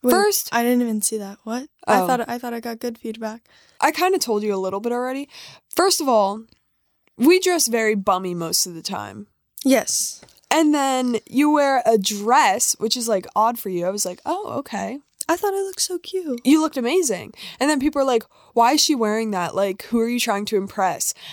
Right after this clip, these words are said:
Speaker 2: And I'm like,
Speaker 1: <laughs>
Speaker 2: "What do you want?"
Speaker 1: I was trying to impress Maddie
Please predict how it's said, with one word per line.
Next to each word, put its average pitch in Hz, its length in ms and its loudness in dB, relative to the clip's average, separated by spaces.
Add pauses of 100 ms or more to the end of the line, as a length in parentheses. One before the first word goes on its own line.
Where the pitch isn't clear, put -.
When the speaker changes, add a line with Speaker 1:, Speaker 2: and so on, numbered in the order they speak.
(420)
Speaker 2:
And 453 100 4
I'm 453 120 4
like, 466 220 4
Speaker 1:
<laughs> - 140 -12 (1300)
Speaker 2:
"What 494 140 4
do 571 60 0
you 539 160 6
want?" 554 580 2
Speaker 1:
I 294 80 2
was 359 200 2
trying 294 320 -4
to 285 120 -6
impress 269 380 -6
Maddie 220 520 -12